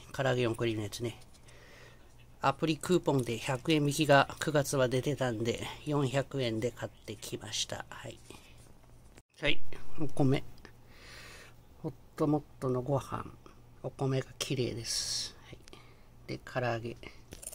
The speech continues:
魔法のね、スパイス。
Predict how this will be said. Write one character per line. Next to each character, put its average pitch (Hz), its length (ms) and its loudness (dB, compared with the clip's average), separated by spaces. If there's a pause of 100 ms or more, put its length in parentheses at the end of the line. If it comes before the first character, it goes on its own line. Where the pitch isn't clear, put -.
(460)
魔 139 140 0
法 147 260 2
の 131 160 6
ね、 127 160 2 (180)
ス - 120 -4
パ 131 140 0
イ 104 80 -2
ス。 - 400 -2